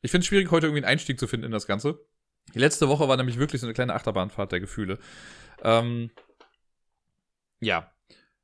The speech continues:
Da sind eine ganze Menge Sachen passiert, oder es ist eine Sache, sag ich mal, passiert, die das Ganze echt so für mich ein bisschen überschattet hat, die echt nicht so schön war. Ähm,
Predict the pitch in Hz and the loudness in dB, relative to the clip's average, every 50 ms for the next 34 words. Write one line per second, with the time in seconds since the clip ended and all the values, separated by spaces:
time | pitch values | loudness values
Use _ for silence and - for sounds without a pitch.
0 | _ _ - 123 160 190 196 165 156 139 160 175 - 170 147 143 143 160 151 156 | _ _ 2 2 4 4 4 2 2 4 2 2 4 2 4 4 4 4 4 2
1 | 135 139 131 156 131 120 110 110 113 - - 127 151 170 151 147 147 143 143 139 | 0 0 0 2 2 2 2 2 2 4 6 6 8 8 6 6 6 6 4 2
2 | 135 131 147 135 135 131 - 143 127 127 120 110 - 127 127 - 127 - 127 110 | 2 2 0 -2 -2 -2 -2 -2 0 0 -2 -2 -2 -2 -2 -2 -4 -4 -6 -6
3 | 117 123 123 117 120 113 - 135 135 104 104 - 147 147 156 131 139 135 - - | -6 -6 -6 -6 -6 -6 -8 -6 -6 -6 -4 -2 -2 -2 -2 -4 -4 -6 -6 -6
4 | - 143 - - 127 - - 104 - - 143 151 165 160 160 156 156 - _ _ | -8 -6 -4 -6 -6 -6 -6 -8 -2 0 0 2 2 2 2 0 0 -2 _ _
5 | _ - - - - - - _ _ _ _ - 110 113 113 113 110 113 113 113 | _ -20 -20 -20 -20 -20 -20 _ _ _ _ 0 2 4 4 4 2 0 -2 -4
6 | 113 110 110 | -6 -6 -8